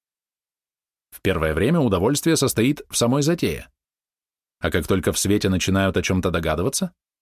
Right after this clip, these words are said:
её подпитывает желание добиться успеха, что придаёт подобному занятию особое очарование.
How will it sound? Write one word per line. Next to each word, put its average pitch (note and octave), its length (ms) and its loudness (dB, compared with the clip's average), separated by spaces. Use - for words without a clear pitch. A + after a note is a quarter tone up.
её G2+ 280 2
подпитывает C3+ 500 2
желание C3 360 4
добиться A#2+ 320 2
успеха, C#3+ 420 0
что C3+ 160 0
придаёт B2 320 2
подобному A#2+ 420 2
занятию B2+ 580 2
особое A2+ 460 2
очарование. G#2+ 600 -2